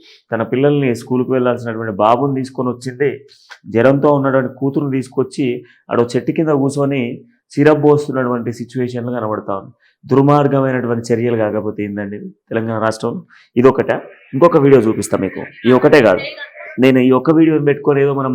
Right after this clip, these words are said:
మాట్లాడదాం అని అంటే ఇది ఒక, ఒక కరెక్టే, పద్ధతి కాదు. ఎందుకంటే కాంగ్రెస్ వాళ్ళను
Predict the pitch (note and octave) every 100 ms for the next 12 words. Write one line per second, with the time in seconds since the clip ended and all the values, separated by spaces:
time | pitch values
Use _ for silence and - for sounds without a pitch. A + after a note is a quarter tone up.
0 | B2 B2 C3+ C3 B2+ B2 A#2 C#3 A#2+ -
1 | _ _ - C#3 D3 B2+ A#2+ G2 - -
2 | - C#3+ D3 - - - C3 D3+ D3 A2
3 | G#2 - B2 C#3 D3+ D3 C3+ C#3 C#3+ C#3
4 | C#3 C3+